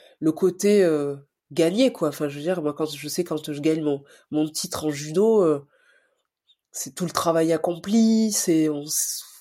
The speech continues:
voilà, euh, c'est, enfin, il y a, il y a une part d'une immense joie, mais il y a aussi une immense fierté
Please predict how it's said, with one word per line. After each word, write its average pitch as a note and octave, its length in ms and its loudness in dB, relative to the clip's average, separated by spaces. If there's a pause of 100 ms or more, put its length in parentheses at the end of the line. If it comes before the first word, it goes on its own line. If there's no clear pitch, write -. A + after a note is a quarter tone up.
(160)
voilà, G#3+ 380 0
euh, D3 260 -8 (560)
c'est, - 220 -16 (300)
enfin, C#3 380 -4
il C#3 100 -10
y D3 60 -4
a, C#3 60 -4
il C#3 60 -6
y C#3+ 60 -4
a C#3 160 -4
une D3+ 220 -8
part D#3+ 200 -2
d'une D3+ 440 -4
immense F3 460 0
joie, A3+ 360 4
mais G3+ 120 0
il D#3+ 40 0
y D#3 80 4
a D#3 80 2
aussi D#3+ 300 -4
une D#3+ 80 -8
immense E3 560 0
fierté G#3 800 2